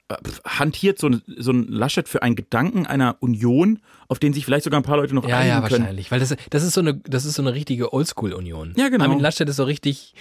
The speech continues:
Speaker 2: also eigentlich so Prä-Merkel-Union.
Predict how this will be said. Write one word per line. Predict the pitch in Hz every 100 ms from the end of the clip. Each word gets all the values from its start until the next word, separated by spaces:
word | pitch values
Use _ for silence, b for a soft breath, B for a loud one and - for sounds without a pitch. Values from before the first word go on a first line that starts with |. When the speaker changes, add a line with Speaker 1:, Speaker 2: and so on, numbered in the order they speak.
| B -
Speaker 2:
also | 131 135 143
eigentlich | 139 147
so | 139
Prä-Merkel-Union. | 120 - - 143 156 156 - _ _ 127 117 143 - 113 92 92 82 73 69 80